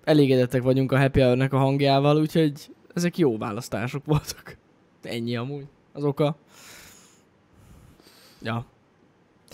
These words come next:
De amúgy tudjuk, hogy ezeket nagyon komoly stúdióban használják. Hát,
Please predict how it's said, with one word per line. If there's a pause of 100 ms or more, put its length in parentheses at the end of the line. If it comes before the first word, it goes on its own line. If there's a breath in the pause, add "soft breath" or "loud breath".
(220 loud breath)
De
amúgy
tudjuk,
hogy
ezeket (680)
nagyon
komoly
stúdióban
használják. (380 soft breath)
Hát,